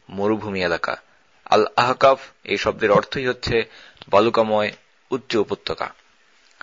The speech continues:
আদ জাতি, তারা বসবাস করত বর্তমান ইয়েমেনের হাজার আল মাউত নামক অঞ্চলে। তাদের প্রতি প্রেরিত আযাবের বিস্তারিত বর্ণনায় যাওয়ার আগে আমরা জেনে নিব পেছনের ঘটনা কি ছিল,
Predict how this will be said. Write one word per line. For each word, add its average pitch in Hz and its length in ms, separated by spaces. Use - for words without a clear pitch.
আদ 123 320
জাতি, 139 360
তারা 104 140
বসবাস 113 420
করত 113 260
বর্তমান 110 520
ইয়েমেনের 131 460
হাজার 113 280
আল 113 120
মাউত 123 300
নামক 107 260
অঞ্চলে। 87 340
তাদের 139 280
প্রতি 143 360
প্রেরিত 135 440
আযাবের 135 500
বিস্তারিত 123 420
বর্ণনায় 117 420
যাওয়ার 104 280
আগে 139 320
আমরা 101 240
জেনে 113 200
নিব 113 260
পেছনের 143 360
ঘটনা 107 280
কি 107 160
ছিল, - 220